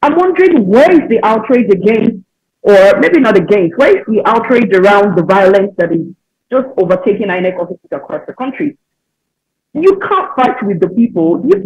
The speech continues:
you've got to fight with the people who are supposed to be responsible for keeping those items safe.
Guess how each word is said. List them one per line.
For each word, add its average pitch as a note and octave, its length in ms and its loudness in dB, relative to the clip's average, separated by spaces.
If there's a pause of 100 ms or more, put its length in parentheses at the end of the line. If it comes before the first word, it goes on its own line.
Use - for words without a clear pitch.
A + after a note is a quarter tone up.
you've C#4 220 2
got F4 80 0
to F4+ 160 -2
fight B3+ 240 0
with A3 140 -2
the G#3+ 80 0
people A#3+ 640 0
who D4+ 160 4
are A#3+ 200 2
supposed B3 420 -2
to G#3 80 -6
be G3+ 80 6
responsible F#3+ 1040 -2 (500)
for G#3+ 260 -4
keeping C#4+ 500 0
those G#3+ 340 0
items F3 600 -4
safe. B2+ 240 -6